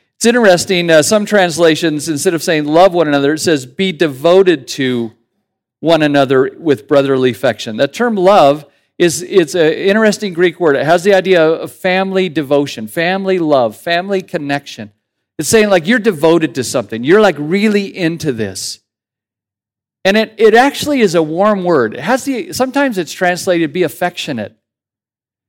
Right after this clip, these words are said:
So he's saying, "I want you to be affectionate to each other in brotherly love." It's a pure love. It's not some kind of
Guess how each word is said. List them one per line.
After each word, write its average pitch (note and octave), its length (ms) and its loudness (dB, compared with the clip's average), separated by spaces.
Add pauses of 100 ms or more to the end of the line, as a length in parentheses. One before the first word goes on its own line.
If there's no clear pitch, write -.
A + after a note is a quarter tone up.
(100)
So G#3 140 2
he's G#3 100 4
saying, G#3+ 160 0
"I G#3+ 80 2
want C4+ 260 0
you A3 120 0
to G3 60 2
be F3 140 -2
affectionate F#3 720 -4
to E3 120 -4
each D3+ 200 -4
other C#3+ 260 0
in C3+ 160 -6
brotherly D3 460 0
love." A2 320 -2 (420)
It's - 120 -4
a G#3 40 0
pure C4+ 300 -2
love. C3 280 2
It's G3 140 -6
not G3+ 240 -2
some G3 240 -6
kind F#3 220 -2
of D#3 180 -2